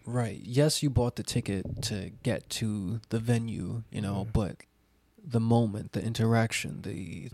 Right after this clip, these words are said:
Speaker 1: the
Speaker 2: Yeah.
Speaker 1: everything that only you would personally understand,
Speaker 2: Mm-hmm.
Speaker 1: you know, from what you took away from those moments, only you would understand what all that feels like. That's why it's something you're not ever gonna forget. Do you get what I'm saying? Like,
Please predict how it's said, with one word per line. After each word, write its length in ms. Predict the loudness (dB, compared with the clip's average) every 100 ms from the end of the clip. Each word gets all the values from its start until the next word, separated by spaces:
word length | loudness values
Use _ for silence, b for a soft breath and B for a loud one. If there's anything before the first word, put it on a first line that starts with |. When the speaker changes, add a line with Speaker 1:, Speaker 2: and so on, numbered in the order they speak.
| -16 -4
Speaker 1:
the 120 | 2
Speaker 2:
Yeah. 60 | 4
Speaker 1:
everything 420 | 6 6 4 4
that 120 | 4
only 260 | 4 4 2
you 400 | -2 4 6 6
would 280 | 4 4
personally 600 | 4 4 0 0 -2 -2 -2
understand, 840 | -4 -2 -2 0 -2 -2 -8 -10
Speaker 2:
Mm-hmm. 400 | -4 -2 0 -2 -6 -6
Speaker 1:
you 120 | -4
know, 260 | -2 -2 -6 _ _ -2
from 180 | 2
what 140 | 4 4
you 100 | 0
took 220 | -2 0
away 160 | 0 0
from 180 | -2
those 220 | -4 -4 -2
moments, 480 | -4 -6 -8 -10 -10 -4
only 280 | 2 4 4
you 260 | 2 0 0
would 160 | -2
understand 760 | -4 -6 -6 -6 -8 -8 -10 -12 b b b
what 240 | -2 0 2
all 200 | 0 0
that 180 | -2
feels 360 | -6 -6 -4 -6
like. 280 | -10 -14 -16 _ 0
That's 340 | 2 2 0
why 220 | -2 -4
it's 160 | -4 -4
something 280 | -6 -6 -6
you're 160 | -6
not 180 | -4 -2
ever 180 | -4 -6
gonna 200 | -8 -8
forget. 400 | -10 -10 -8 -10
Do 100 | -8
you 100 | -8 -6
get 120 | -6
what 80 | -6
I'm 80 |
saying? 320 | -6 -6 -6 -6
Like, 220 | -8 -10